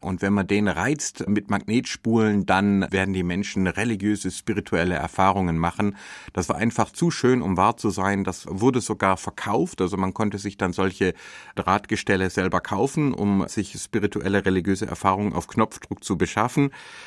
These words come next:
und war lange Zeit sehr populär.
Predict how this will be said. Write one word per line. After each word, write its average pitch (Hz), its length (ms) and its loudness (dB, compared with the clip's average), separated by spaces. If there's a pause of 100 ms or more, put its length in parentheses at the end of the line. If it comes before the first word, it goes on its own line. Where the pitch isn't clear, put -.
(120)
und 110 160 -4
war 101 140 4
lange 113 320 4
Zeit 90 320 -2
sehr 120 460 2
populär. 90 640 0